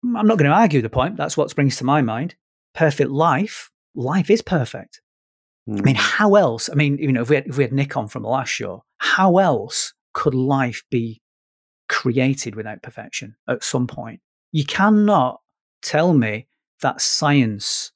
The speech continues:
Speaker 1: can explain life, 'cause I just, I just still can't buy it.
Speaker 2: Mm.
Speaker 1: My, my bra-, my small brain cannot fathom that conditions have to be absolutely perfect following a big bang after billions of years or trillions of years,
Speaker 2: Mm.
Speaker 1: that life can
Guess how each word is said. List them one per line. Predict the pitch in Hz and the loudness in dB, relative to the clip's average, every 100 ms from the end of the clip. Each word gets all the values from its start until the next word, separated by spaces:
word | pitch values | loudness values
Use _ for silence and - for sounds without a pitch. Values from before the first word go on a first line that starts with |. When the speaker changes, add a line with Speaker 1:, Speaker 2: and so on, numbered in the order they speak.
| _ - | _ -6
Speaker 1:
can | 131 | -4
explain | 120 - - 120 120 110 104 _ _ _ | -4 -6 -6 -2 -2 -2 -6 _ _ _
life, | 113 107 104 - - _ _ | -8 -8 -10 -16 -20 _ _
'cause | - 135 | 0 2
I | 147 | 0
just, | 135 165 - | 0 -2 -2
I | 139 | -4
just | 143 - | -4 -4
still | - 190 | 2 2
can't | 190 190 151 120 | 2 0 0 2
buy | - - | 0 -2
it. | - | -2
Speaker 2:
Mm. | |
Speaker 1:
My, | 135 | -4
my | 131 143 | -2 -2
bra-, | 131 127 151 | -2 0 0
my | 139 127 | 0 -4
small | - 139 | -2 -4
brain | 135 131 113 | -2 -4 -6
cannot | - 156 165 165 | -6 -4 -4 -6
fathom | - - 170 127 - 131 _ _ _ - | -6 -2 0 -2 -8 -12 _ _ _ -4
that | 135 - | -4 -4
conditions | - 135 151 151 - 113 - | 0 2 2 0 -2 -6 -6
have | 127 | -8
to | 139 | -6
be | 123 - - | -6 -6 -6
absolutely | 160 - - 151 151 160 | -6 -6 -2 2 2 0
perfect | 151 165 151 - 110 - | -4 -2 -2 -4 -12 -8
following | 127 120 127 | -6 -6 -6
a | |
big | 135 123 | -6 -2
bang | 123 120 110 | -4 -4 -10
after | - | -12
billions | 123 131 127 123 | -10 -6 -4 -4
of | 120 | -6
years | 135 113 | -6 -6
or | 110 | -8
trillions | - 127 120 113 | -10 -8 -8 -6
of | |
years, | 87 107 87 | -6 -6 -8
Speaker 2:
Mm. | 85 85 _ - | -14 -20 _ -6
Speaker 1:
that | 127 | -2
life | 131 143 151 139 | 0 2 0 -2
can | - 120 120 | -2 -2 -2